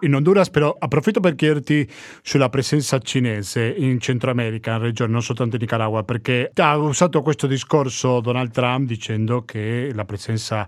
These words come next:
cinese è molto forte, ha detto una cosa non vera, come la presenza di soldati cinesi in Panama, ma quanto è realmente la presenza cinese nella regione?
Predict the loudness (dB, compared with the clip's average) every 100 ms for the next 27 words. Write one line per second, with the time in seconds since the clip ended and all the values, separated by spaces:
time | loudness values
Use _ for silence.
0 | -8 -6 -6 -4 -4 -4 -4 0 0 0
1 | -2 -2 0 -2 -4 -6 -2 -4 -4 -2
2 | 0 0 -4 _ -4 -4 -2 -4 -2 -2
3 | 0 2 2 0 -2 -2 -2 0 0 -2
4 | -4 -4 -4 -4 -2 -2 -4 -4 -2 0
5 | 0 -2 -8 -12 -6 -4 -2 -4 -6 -8
6 | -8 -12 -6 0 2 4 2 4 4 2
7 | 0 -2 0 4 2 0 _ 4 4 4
8 | 2 4 6 2 -2 0 2 2 2 0
9 | -2 -2 -2 -4 -2 -2 -2 -4 -2 -4
10 | -2 -4 -6 -6 -6 -10